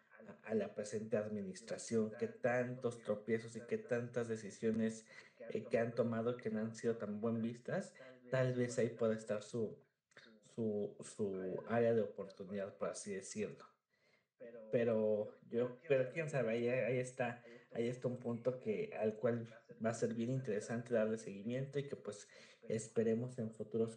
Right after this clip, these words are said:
programas y episodios podamos, eh, platicarlo, ¿no? Y, y tam-, también en este sentido, eh, empezando a cerrar un poquito, eh, el, este episodio,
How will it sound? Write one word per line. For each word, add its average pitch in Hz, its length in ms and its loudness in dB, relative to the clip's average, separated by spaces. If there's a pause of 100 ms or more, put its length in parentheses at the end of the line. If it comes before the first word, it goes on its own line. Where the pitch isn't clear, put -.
(140)
programas 113 840 2
y 110 40 -2
episodios 120 640 -2 (400)
podamos, 110 560 2 (280)
eh, 90 500 2
platicarlo, - 760 0 (680)
¿no? 156 380 2
Y, 131 240 0
y - 20 0
tam-, 151 320 2
también 180 260 4
en 143 60 2
este 143 140 -2
sentido, 135 580 2 (140)
eh, 117 180 -2 (100)
empezando 113 420 -4
a 110 40 -2
cerrar 110 300 0
un 117 160 0
poquito, - 600 -2 (460)
eh, 214 320 0
el, 208 340 0
este 127 200 2
episodio, 139 680 4